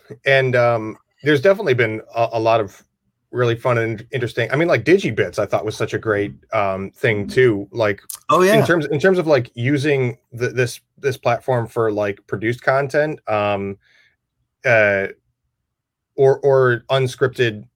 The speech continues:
Speaker 1: but, like, non-scenic stuff. I, I think, I think it works really great.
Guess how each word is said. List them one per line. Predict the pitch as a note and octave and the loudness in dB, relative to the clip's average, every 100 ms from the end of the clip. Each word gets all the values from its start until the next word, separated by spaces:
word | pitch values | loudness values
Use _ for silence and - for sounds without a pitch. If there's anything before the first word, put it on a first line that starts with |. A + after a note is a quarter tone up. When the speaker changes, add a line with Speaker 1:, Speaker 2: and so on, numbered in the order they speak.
| - | -4
Speaker 1:
but, | A2+ - | -4 -4
like, | A#2+ G#2 G2 | -4 -4 -4
non-scenic | C#3 A#2 A2 G#2+ G2+ B2 A#2+ G2 - | -4 0 0 -2 -4 -2 0 -2 -6
stuff. | - G#2+ G2 - _ | -4 -2 -2 -6 _
I, | A#2+ | -4
I | A#2+ | -2
think, | - D3+ B2 B2+ | -2 -2 -2 -4
I | |
think | B2+ A#2 | -2 0
it | |
works | A2 A2 | 0 -4
really | G#2+ A#2 G2 | -2 -2 -2
great. | G2 A#2 G2+ | -2 -2 -4